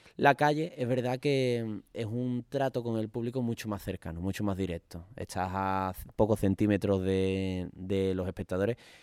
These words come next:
y es mu-, se disfruta muchísimo. Sobre todo cuando a lo mejor, eh, la sensación del público general es que el concurso no se ha portado muy bien contigo. Ahí si-, te sientes muy arropado, te sientes muy querido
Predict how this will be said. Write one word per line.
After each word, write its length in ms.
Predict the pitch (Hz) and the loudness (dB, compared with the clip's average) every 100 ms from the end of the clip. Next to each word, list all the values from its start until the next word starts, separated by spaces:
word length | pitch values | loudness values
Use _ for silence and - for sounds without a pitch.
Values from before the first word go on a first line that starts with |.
| _ - | _ 0
y 140 | 127 | 2
es 80 | 117 | 4
mu-, 380 | 113 113 113 110 | 4 4 4 0
se 160 | - 127 | 0 2
disfruta 320 | 110 127 120 | 2 2 2
muchísimo. 580 | 110 - 92 92 87 98 | 2 0 -4 -6 -8 -2
Sobre 320 | - 113 107 | 4 4 4
todo 400 | 98 123 160 202 - _ - - - _ _ - | 2 2 0 -4 -12 _ -20 -20 -20 _ _ 4
cuando 720 | 123 117 113 113 110 104 104 | 4 6 6 6 6 6 4
a 100 | 107 | 4
lo 100 | 107 | 4
mejor, 640 | 104 90 113 127 127 120 _ | 4 2 2 2 2 -2 _
eh, 680 | - 117 113 110 107 104 101 | 0 4 4 4 2 0 -2
la 260 | 98 113 107 | 0 2 2
sensación 560 | 117 110 104 - 117 120 | 4 2 2 2 2 4
del 160 | 120 | 2
público 400 | - 131 123 117 | 2 2 2 0
general 380 | 117 113 117 127 | 0 0 0 0
es 40 | |
que 120 | - 117 | -2 -6
el 80 | |
concurso 400 | - 104 120 117 | -6 -6 -6 -4
no 80 | 117 | -4
se 100 | 107 | -6
ha 20 | |
portado 280 | 101 98 98 | -10 -8 -8
muy 180 | 95 90 | -6 -6
bien 80 | 90 | -6
contigo. 420 | 85 85 82 82 101 _ _ - | -8 -10 -12 -16 -18 _ _ -6
Ahí 380 | 98 98 107 - | -4 -2 -2 -6
si-, 240 | - 110 | -8 -10
te 160 | - 104 | -4 -2
sientes 260 | 104 101 | -2 0
muy 160 | 101 104 | 0 0
arropado, 440 | 98 95 113 123 120 | -2 -2 0 0 0
te 100 | 101 | -4
sientes 300 | 107 98 101 | -8 -6 -6
muy 340 | 98 107 104 | -4 -4 -4
querido 540 | - 98 120 117 104 | -4 -4 -6 -6 -10